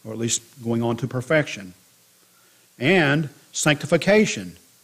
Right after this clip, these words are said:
you and I being set apart. We're not of the world.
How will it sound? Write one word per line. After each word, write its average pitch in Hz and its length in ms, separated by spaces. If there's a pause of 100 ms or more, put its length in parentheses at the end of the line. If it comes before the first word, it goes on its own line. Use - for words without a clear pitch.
(580)
you 131 120
and 175 100
I 160 160
being 123 240
set 143 280
apart. 143 560
We're 170 340
not 214 220
of 202 160
the 196 100
world. 180 400